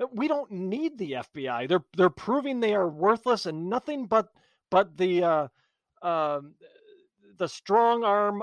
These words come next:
of the regime. In, uh, in a couple regimes, uh, in the, the, the regime that kinda hung over during the Trump years. Now, Victor Davis Hansen ended his piece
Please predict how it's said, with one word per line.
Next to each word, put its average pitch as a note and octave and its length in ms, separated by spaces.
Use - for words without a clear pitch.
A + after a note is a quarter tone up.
of F3+ 360
the F3 120
regime. C3 640
In, A#3+ 280
uh, A#3+ 100
in B3 100
a A#3+ 40
couple A#3+ 340
regimes, C3+ 680
uh, A#3 60
in A3+ 260
the, G#3 280
the, G3 200
the G3 140
regime G#3 420
that A3+ 160
kinda A3 300
hung A3+ 320
over A3+ 300
during A3 280
the G#3+ 80
Trump - 420
years. A2+ 480
Now, B3+ 140
Victor B3 280
Davis F#3+ 380
Hansen E3+ 680
ended G#3 280
his F3+ 200
piece - 720